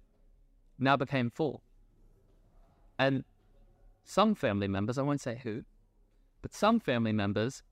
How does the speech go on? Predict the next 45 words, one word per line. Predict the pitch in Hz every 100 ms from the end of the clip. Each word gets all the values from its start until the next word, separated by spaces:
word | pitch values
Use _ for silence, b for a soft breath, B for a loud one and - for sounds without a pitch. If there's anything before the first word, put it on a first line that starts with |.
| _ -
continue | 131 131 139 135
to | 120
do | 117 180
these | 135 107
four | 113 -
things. | - - - _ _ _
Others | 143 143 127
don't. | 120 190 214 _ _ _ _ _ _ _
Others | 143 151 139
don't | 147
do | 143 147
it |
at | 156
all. | 262 - _ _ _ _ _ _ _ _ _
But | 143 131
there | 156 190
is | 240
someone | - 254 214 190
who | 160 160
has | 143
continued | - 139 196 196 170
to | -
do | 123 185 160
more | 170 240 113 143 - _ _ -
than | 131 143
the | 143 139
original | 143 139 135
task | - 131 127
that | 123
I | 104
set | 110 - 139 -
them. | 101 - _ _ _ _
So | - 147
when | 147
they | 147
started | - 196 247 -
to |
push | - - 180 -
that | 123 -
boulder, | 131 131 101 - _ _ _ _ _ _ _
they | 135
didn't | 147 180
do | 160
too | 139 151
well, | 139 117